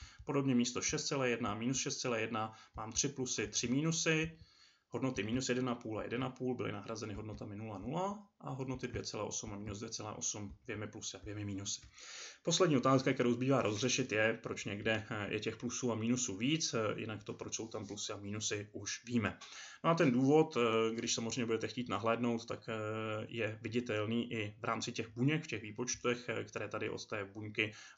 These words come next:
O deset najdeme, eh, je velice jednoduchý. To vyhodnocování těch adjustovaných standardizovaných reziduí probíhá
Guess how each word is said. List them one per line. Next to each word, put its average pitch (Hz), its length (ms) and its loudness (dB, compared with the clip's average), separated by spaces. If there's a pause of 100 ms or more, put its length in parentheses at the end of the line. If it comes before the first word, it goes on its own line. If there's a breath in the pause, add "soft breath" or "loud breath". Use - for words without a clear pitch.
(120)
O 120 360 4
deset 110 320 -4
najdeme, 160 540 4 (240 loud breath)
eh, 113 200 2
je 120 140 4
velice 104 320 2
jednoduchý. 98 460 0 (280 loud breath)
To 120 100 2
vyhodnocování 143 760 6
těch - 140 -4
adjustovaných 131 460 2
standardizovaných 120 640 2
reziduí 101 420 0
probíhá 113 600 2